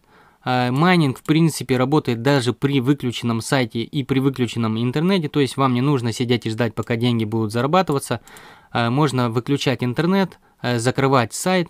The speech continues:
и идти по своим делам, а деньги будут зарабатываться. Зарабатываем, э, на покупке видеокарт. Но также после регистрации и входа в личный кабинет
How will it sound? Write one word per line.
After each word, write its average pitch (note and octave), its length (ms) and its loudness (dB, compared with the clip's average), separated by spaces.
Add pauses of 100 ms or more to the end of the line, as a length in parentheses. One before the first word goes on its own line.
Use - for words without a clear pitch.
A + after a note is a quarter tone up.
(120)
и E3 200 0
идти D3 120 -2
по C#3 120 -2
своим B2 320 0
делам, A2+ 280 0
а A2+ 60 -4
деньги C#3+ 280 2
будут B2 300 0
зарабатываться. A2 720 -2 (600)
Зарабатываем, D#3 840 2
э, A#2+ 260 -2
на C#3 200 0
покупке C3+ 420 -2
видеокарт. A#2 600 0
Но B2+ 100 -2
также D3 300 0
после B2+ 520 0
регистрации B2 680 -2
и - 20 0
входа A#2+ 260 -2
в A2 60 -2
личный A#2 260 -2
кабинет E3+ 360 0